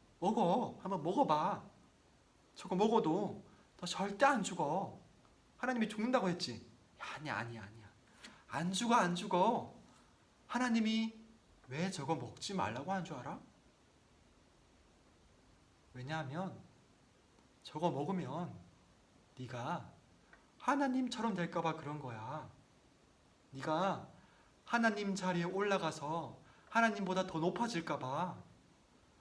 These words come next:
하나님이 그게 무서워서 저거 먹지 말라고 한 거야. 먹어봐. 너도 하나님처럼 될 수 있어." 라고 말했어요. 아담과 하와가 이 말을 들으니까,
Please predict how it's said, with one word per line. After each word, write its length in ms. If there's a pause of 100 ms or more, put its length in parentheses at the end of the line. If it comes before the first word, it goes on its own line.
(100)
하나님이 420
그게 220
무서워서 920 (560)
저거 200
먹지 320
말라고 300
한 120
거야. 380 (560)
먹어봐. 580 (280)
너도 580 (220)
하나님처럼 640
될 140
수 140
있어." 640 (1120)
라고 220
말했어요. 460 (1700)
아담과 340
하와가 280
이 100
말을 220
들으니까, 560